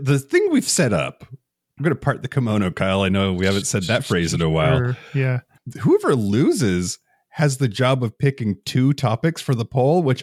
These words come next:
Speaker 1: I think we thought meant that that was, like, twice as likely that you would win.
Speaker 2: Mm-hmm.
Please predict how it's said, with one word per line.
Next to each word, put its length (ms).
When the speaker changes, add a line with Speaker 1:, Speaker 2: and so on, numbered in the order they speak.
Speaker 1:
I 220
think 320
we 160
thought 340
meant 260
that 180
that 160
was, 200
like, 200
twice 460
as 340
likely 380
that 260
you 240
would 280
win. 580
Speaker 2:
Mm-hmm. 360